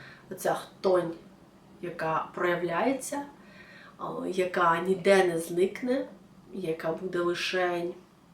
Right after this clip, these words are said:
поглиблюватись і ставати сильнішою. Оця ненависть, гнів, злість,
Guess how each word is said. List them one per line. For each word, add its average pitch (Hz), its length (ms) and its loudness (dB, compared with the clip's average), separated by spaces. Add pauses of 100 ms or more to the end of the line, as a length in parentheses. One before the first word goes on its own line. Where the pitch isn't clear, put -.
(160)
поглиблюватись 196 800 -2 (1400)
і 185 260 0
ставати 175 440 0
сильнішою. 170 680 -4 (480)
Оця - 380 -10 (140)
ненависть, 285 540 2 (240)
гнів, 180 320 -2 (720)
злість, 180 600 -6